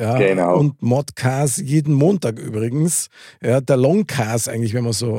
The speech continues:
Speaker 1: oder Fußcast, keine Ahnung,
Speaker 2: <laughs>
Speaker 1: Lebercast. Auf jeden Fall, das ist eine Alternative, weil ich hab das letztes Mal auch festgestellt, eins ist auch klar, weißt, ich mein, ich schau auch gern Fußball, ich schau auch wahnsinnig gern Serien, da hast du recht. Nur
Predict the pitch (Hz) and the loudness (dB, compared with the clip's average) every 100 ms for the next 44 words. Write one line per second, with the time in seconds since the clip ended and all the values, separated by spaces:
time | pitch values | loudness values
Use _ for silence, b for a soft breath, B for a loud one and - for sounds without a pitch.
0 | 110 107 104 110 170 190 - 101 95 90 | -6 -10 -12 -2 2 2 0 -6 -6 -8
1 | - - 127 135 120 156 117 101 123 117 | -10 -4 -2 0 -2 -2 -2 -4 -4 0
2 | 180 147 - 127 98 - - - B B | 0 0 -4 -8 -6 -10 -12 -16 B B
3 | B B 180 208 196 185 196 208 151 202 | B B 0 2 4 2 2 0 -2 -2
4 | 160 190 180 147 190 185 160 110 B B | -2 0 0 -2 -2 0 0 0 B B
5 | B 160 135 180 202 165 _ _ _ _ | B -2 2 4 2 0 _ _ _ _
6 | _ _ _ _ _ _ _ 180 185 - | _ _ _ _ _ _ _ 0 0 0
7 | 196 143 190 - - 180 123 123 156 - | -2 0 0 -2 -4 -2 -2 0 0 -2
8 | - 160 156 147 - _ - 160 214 202 | -2 0 0 -2 -16 _ 0 0 2 -2
9 | - - 143 151 127 110 - - 147 151 | -4 -6 -4 0 2 0 -4 -2 -2 -2
10 | - - 143 156 147 123 107 147 151 _ | -6 -2 0 0 -2 -2 -2 -4 -6 _
11 | 160 139 - 190 - 147 143 143 131 120 | 0 0 2 0 -2 -4 -2 -2 -2 -2
12 | 147 160 127 131 113 135 170 160 131 131 | -4 -4 -4 -2 0 2 2 2 2 0
13 | - 123 165 - - _ 151 170 | -2 0 0 -2 -16 _ 0 0